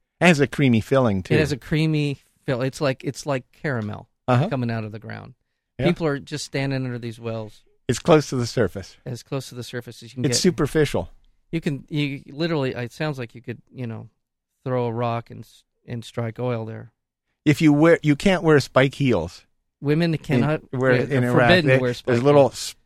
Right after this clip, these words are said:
Speaker 1: spouts of oil popping
Speaker 2: So,
Speaker 1: up
Speaker 2: so,
Speaker 1: everywhere.
Speaker 2: so it is the easiest to get to. It's this, what they call sweet
Speaker 1: That's
Speaker 2: crude.
Speaker 1: why they don't like dominatrix.
Speaker 2: And so there you go.
Speaker 1: There.
Speaker 2: It, all right, all right.
Speaker 1: According to an Army general's investigation, the Marine Corps chain of command in Iraq ignored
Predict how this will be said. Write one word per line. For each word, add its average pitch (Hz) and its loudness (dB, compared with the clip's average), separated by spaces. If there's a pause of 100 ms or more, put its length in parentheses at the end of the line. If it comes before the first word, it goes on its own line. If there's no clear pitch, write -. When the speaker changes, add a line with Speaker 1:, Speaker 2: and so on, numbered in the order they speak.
(180)
Speaker 1:
spouts 139 2
of 123 4
oil 127 6
popping 107 0
Speaker 2:
So, 107 2
Speaker 1:
up - -4
Speaker 2:
so, 107 0
Speaker 1:
everywhere. 98 0
Speaker 2:
so 160 4
it 156 0
is 147 -2
the 147 -6
easiest 180 -4
to - -12
get 120 -6
to. 117 -14
It's 117 -18
this, 120 -14
what 135 -6
they 135 -8
call 120 -10
sweet 135 -10
Speaker 1:
That's 120 2
Speaker 2:
crude. 156 -2
Speaker 1:
why 135 6
they 135 2
don't 123 2
like 117 2
dominatrix. 104 -2
Speaker 2:
And 131 -14
so 120 -14
there 117 -8
you 113 -8
go. 113 -14 (300)
Speaker 1:
There. 87 -12
Speaker 2:
It, 73 -14 (420)
all 135 -6
right, 107 -14 (240)
all 143 -14
right. 113 -20 (120)
Speaker 1:
According 208 6
to 180 4
an 160 4
Army 151 4
general's 143 4
investigation, 131 2
the 131 2
Marine 147 4
Corps 165 2
chain 156 0
of 135 -2
command 151 0
in 151 -2
Iraq 151 2 (240)
ignored 135 0